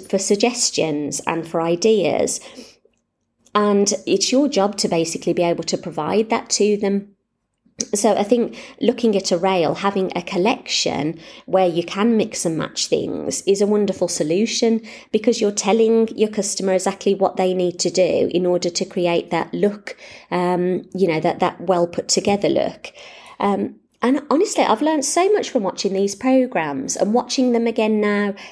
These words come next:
that I am selling. Um, and that also feels like a thrill as well, because I feel like I'm putting something into action that I always wanted to do. And that feels really, really wonderful.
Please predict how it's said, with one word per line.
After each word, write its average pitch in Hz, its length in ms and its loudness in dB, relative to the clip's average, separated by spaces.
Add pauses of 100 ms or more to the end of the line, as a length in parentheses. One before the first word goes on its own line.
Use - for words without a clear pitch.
(120)
that 202 140 2
I 196 100 0
am 233 300 2
selling. 147 760 -4 (280)
Um, 180 500 0
and 240 140 4
that 302 140 -2
also 254 260 2
feels 190 300 0
like 165 180 -4
a 165 40 -6
thrill 190 320 2
as 262 140 2
well, 196 200 2
because 214 260 -2
I 208 60 4
feel 208 280 2
like 185 300 -2
I'm 175 300 -2 (640)
putting 220 260 2
something 196 320 0
into 185 260 0
action 165 300 -4
that 165 140 -2
I 180 120 2
always 175 280 2
wanted 165 340 -4
to 165 80 -2
do. 165 300 2
And 190 100 0
that - 160 -4
feels 175 320 0
really, 190 600 2
really 156 320 0
wonderful. 180 680 -2